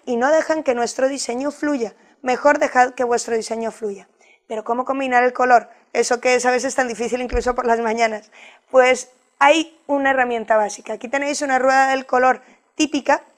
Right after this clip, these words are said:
y en esa rueda del color tenemos que hay combinaciones de colores que funcionan siempre muy bien. Por ejemplo, usar una combinación monocromática, es decir,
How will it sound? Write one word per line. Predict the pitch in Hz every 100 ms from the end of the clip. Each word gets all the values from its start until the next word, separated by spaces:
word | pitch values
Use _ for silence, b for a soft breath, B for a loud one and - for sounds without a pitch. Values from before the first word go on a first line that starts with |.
| _ _ _ _ _ _ _ _ -
y | 262
en |
esa | 269 285
rueda | 285 294
del | 285
color | 285 269 285
tenemos | 269 269 285 -
que | 247
hay | 247 269 _ _ _ _ -
combinaciones | 262 262 240 254 254
de | 277
colores | 277 247 262 277 -
que | - 240
funcionan | - 233 226 - 254 277 269
siempre | 302 294 277 226
muy | 214
bien. | 208 202 b b b
Por | 269 262
ejemplo, | 294 247 214 190 b b b -
usar | 262 240 311 262 - _ _ _ -
una | 262 269
combinación | 294 285 269 220 277 247 247
monocromática, | 247 247 240 240 240 254 302 302
es | 247
decir, | 208 220 208